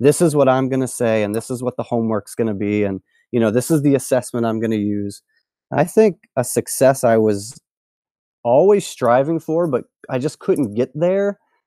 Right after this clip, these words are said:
um, it took me a long time, was just to kinda give up control, to give students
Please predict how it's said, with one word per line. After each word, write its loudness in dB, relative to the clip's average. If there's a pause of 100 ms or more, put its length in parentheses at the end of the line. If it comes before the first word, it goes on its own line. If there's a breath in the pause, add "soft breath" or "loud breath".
(160)
um, -2
it -8
took -8
me 2
a 4
long 0
time, -2
was -2
just -6
to -6
kinda -4
give -2
up 0
control, -2 (460)
to 0
give 0
students -2